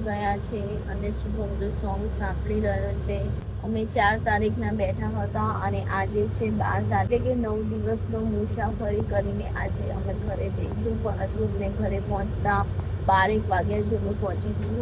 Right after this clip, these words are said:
હજુ અમને વાર લાગશે, કેમ કે અત્યારે અમે નવસારી પહોંચ્યા છીએ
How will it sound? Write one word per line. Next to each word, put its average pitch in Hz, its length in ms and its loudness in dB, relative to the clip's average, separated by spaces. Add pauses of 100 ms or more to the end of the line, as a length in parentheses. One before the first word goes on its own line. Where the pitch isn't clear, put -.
(140)
હજુ 196 160 2
અમને 196 260 2
વાર 180 140 2 (100)
લાગશે, - 400 0 (120)
કેમ 196 200 -2
કે 185 160 0
અત્યારે 190 360 0
અમે 190 180 -2
નવસારી 190 560 -2
પહોંચ્યા 190 480 -4
છીએ 208 280 0